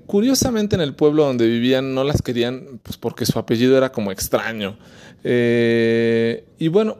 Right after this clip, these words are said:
eh, sí, el título revela mucho de lo que va a pasar en esta historia, pero todo empieza cuando la más pequeña, apenas trece años, todas se llevaban un año de edad, ¿no? Trece, catorce, quince, diecisiete, diecisiete.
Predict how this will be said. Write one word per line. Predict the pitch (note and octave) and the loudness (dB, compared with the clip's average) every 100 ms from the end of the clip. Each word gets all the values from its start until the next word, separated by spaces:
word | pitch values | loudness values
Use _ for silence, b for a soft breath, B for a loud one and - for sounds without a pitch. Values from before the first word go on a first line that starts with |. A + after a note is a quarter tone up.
| - | -4
eh, | D#3+ C3+ G3 E3 | -4 -2 -4 -4
sí, | - F#3+ F3+ | -4 0 2
el | D#3+ | 0
título | F#3 F3 F3+ E3 D3+ C#3 C3+ | -4 -2 2 4 4 4 2
revela | C3+ C3+ D3 C#3+ | 2 2 4 2
mucho | C#3+ D3 D3 | -2 -2 2
de | B2 | 2
lo | A#2 | 2
que | B2 | 2
va | B2 | 2
a | B2+ | 2
pasar | B2+ - B2 | -2 -2 -4
en | B2+ B2 | -2 -6
esta | A#2 C3+ | -2 -2
historia, | - C3 C3+ B B B B _ | 0 2 2 B B B B _
pero | D#3 D#3+ | -2 -2
todo | F3 G3+ | 2 4
empieza | A3 G#3 G3+ F3+ G3+ A3+ - | 4 2 -2 0 -2 -2 -10
cuando | - D3 C#3+ C#3+ C#3+ C#3 | -2 0 0 0 0 0
la | C#3 C3+ | 0 0
más | D3 | -2
pequeña, | - D3 C#3 C#3+ D#3 - - | -2 -2 -2 0 -4 -6 -6
apenas | B2+ C3 C3 C3 | -4 -2 -4 -2
trece | C#3 D3 - A#2+ | 0 0 0 -2
años, | A2+ B2+ D#3 - | -2 -4 -8 -4
todas | E3 D#3+ | -4 0
se | |
llevaban | B2+ A#2+ B2+ C3 - C#3 | 4 4 2 -4 -10 -8
un | C3+ | -4
año | B2 A#2+ A2 | -2 -2 -2
de | G2 | 0
edad, | G2 G2+ | -2 -4
¿no? | C3 E2 | -6 -2
Trece, | C#3+ D3 D3+ | 2 2 0
catorce, | - G#2+ A#2+ - - | -6 -4 -4 -4 -4
quince, | B2+ B2 | -4 -2
diecisiete, | A2 C#3+ C#3 A#2+ B2+ | 0 0 0 0 -2
diecisiete. | - - - | -4 -20 -20